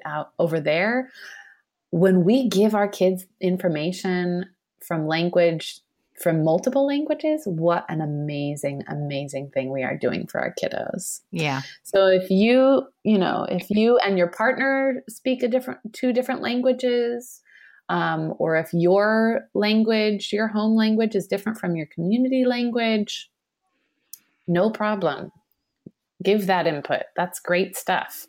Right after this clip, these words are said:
Speaker 1: Um, and there's wonderful things that go on as far as how that affects your, a child's ability to attend, um,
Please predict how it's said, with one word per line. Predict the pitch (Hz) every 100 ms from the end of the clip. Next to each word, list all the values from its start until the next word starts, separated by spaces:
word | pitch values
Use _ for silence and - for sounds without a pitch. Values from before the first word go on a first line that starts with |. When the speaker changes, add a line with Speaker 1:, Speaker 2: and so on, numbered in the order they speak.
| -
Speaker 1:
Um, | 160 143 143 175 - - - - - -
and | 202 196
there's | 196 190 185 185
wonderful | 202 226 226 196 180
things | 165 147 151 -
that | -
go | 156 156
on | 185 349 370 277
as | 226
far | - 190 190 190 175
as | 170 160 165 165 160 - - - -
how | - 180 180 175
that | 165 147 -
affects | 165 - 165 - - - - 170
your, | 160 151 156 - - -
a | 160
child's | - 165 151 151 160
ability | 156 156 151 151 -
to | 135
attend, | 131 - - 226 233 233 233 233 226 226 _ - - - - -
um, | 180 151 147 139 135 170 165